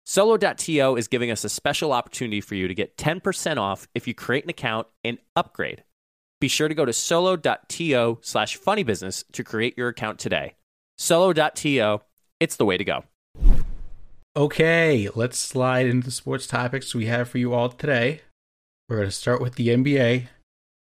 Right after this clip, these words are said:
Speaker 2: And like we said on last week's show, if the Phoenix Suns won any games, they only played one game since we last recorded, that we would do Chug with the Fellas.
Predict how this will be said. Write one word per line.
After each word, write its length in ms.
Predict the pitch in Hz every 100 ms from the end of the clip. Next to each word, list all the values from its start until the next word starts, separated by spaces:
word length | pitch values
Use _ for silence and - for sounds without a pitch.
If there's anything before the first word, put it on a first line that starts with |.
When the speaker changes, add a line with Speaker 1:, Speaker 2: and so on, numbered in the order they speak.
| -
Speaker 2:
And 100 | 95
like 200 | 98 -
we 80 |
said 280 | 104 - 123
on 80 | 127
last 260 | 120 127 123
week's 220 | 123 127
show, 380 | - 104 98 98 _ _ _ _ _ _ _ _ _ _ _ -
if 60 |
the 80 | -
Phoenix 360 | - 127 139 -
Suns 480 | 135 131 131 123 - - - _ _ _ _
won 160 | 120 117
any 160 | 135
games, 360 | 160 139 135 143
they 80 | 117
only 140 | 123
played 140 | 139
one 220 | 131 139 143
game 220 | 139 139
since 180 | 147 139
we 80 |
last 220 | 143 139 156
recorded, 380 | - 151 143 151 _ _ _ _ _ _ _
that 100 | -
we 80 | 104
would 100 | 110
do 100 | 107
Chug 240 | 110 120 110
with 140 | 120
the 60 | 120
Fellas. 480 | 123 107 107 -